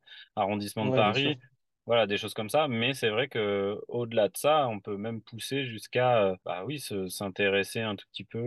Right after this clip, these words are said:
Speaker 1: aux pathologies, aux affections les plus fréquentes,
Speaker 2: Mm, mm.
Speaker 1: euh, de telle et telle espèce. Euh, voilà, quand on prend un chat, euh, euh, de race, euh, bah, peut-être se dire, euh, tiens, je vais regarder, euh,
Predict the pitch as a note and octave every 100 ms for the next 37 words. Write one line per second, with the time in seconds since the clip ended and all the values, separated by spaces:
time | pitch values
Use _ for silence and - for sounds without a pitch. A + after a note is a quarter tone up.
0 | B2 A2 F#2+ F#2+ F#2 G2 F#2+ F#2+ G2+ A2
1 | G#2+ F#2+ F#2 - F#2 - G#2 F#2+ - F2+
2 | F#2+ - G2+ C3 A2 F#2+ F#2 F#2 G2+ G2
3 | F2+ F#2 F2+ - - A2 B2+ - F2+ F2+
4 | G2 F#2+ A2 - E2+ F#2 F2+ F2+ F2 E2
5 | - G2+ A2 G#2+ E2+ E2 E2 E2 G#2+ F#2
6 | F2+ F#2+ F#2 A#2 C3+ - F#2+ F2+ F2 F2
7 | - G#2+ - F#2+ F#2+ A#2 G#2+ F2+ E2+ -
8 | A#2 A2+ F#2+ F2 E2+ F#2 F2 F2 G#2 A2
9 | F#2+ F2